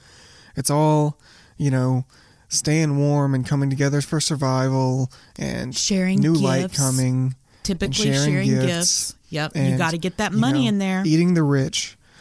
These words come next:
Speaker 2: Yeah.
Speaker 1: Fucking partying.
Speaker 2: Yeah.
Speaker 1: <laughs>
Speaker 2: Yeah. Drinking. I mean, at one time, it was literally outlawed in the U S because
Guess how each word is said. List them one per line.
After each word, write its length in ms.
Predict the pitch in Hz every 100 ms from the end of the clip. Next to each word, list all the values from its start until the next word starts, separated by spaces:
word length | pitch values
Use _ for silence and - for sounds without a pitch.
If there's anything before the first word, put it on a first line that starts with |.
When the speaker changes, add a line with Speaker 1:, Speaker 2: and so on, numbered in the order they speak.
| -
Speaker 2:
Yeah. 220 | 165 170 180 _ _ _ -
Speaker 1:
Fucking 320 | - 151 170 147
partying. 580 | 147 143 135 135 139 -
Speaker 2:
Yeah. 240 | 170 165 196 - 175
Speaker 1:
<laughs> 260 | - 175 156
Speaker 2:
Yeah. 220 | 214 226 - - - 165
Drinking. 580 | 185 180 185 202 226 - - - - - -
I 60 | 214
mean, 240 | 226 226
at 140 | 214
one 260 | 202 214 226
time, 520 | 220 214 233 240 226 -
it 180 | 190 160
was 540 | 180 196 190 185 175 -
literally 500 | 190 190 196 196 196 -
outlawed 560 | 165 160 190 185 190 190
in 100 | 185
the 60 | 180
U 220 | 175 165
S 460 | 175 226 208 -
because 880 | - 185 170 165 170 196 202 185 175